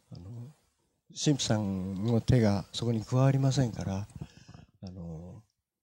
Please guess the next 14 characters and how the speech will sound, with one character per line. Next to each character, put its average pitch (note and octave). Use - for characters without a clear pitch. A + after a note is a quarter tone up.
自 C3
分 D3+
の、 D3
あ G#2
の、 F#2+
頭 F#3
の F3+
中 F3+
で、 G2+
こ F#2+
の -
パ F3
ン D#3
と A#2